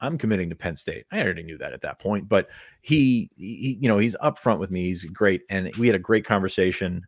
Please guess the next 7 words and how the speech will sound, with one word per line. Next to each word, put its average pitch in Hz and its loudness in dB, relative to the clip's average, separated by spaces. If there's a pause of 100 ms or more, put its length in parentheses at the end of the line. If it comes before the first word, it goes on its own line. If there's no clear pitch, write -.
um, 90 -6 (720)
very 117 8
realistic 101 0
about 85 -2
his, 104 2 (140)
um, 92 -4
opportunity. 101 2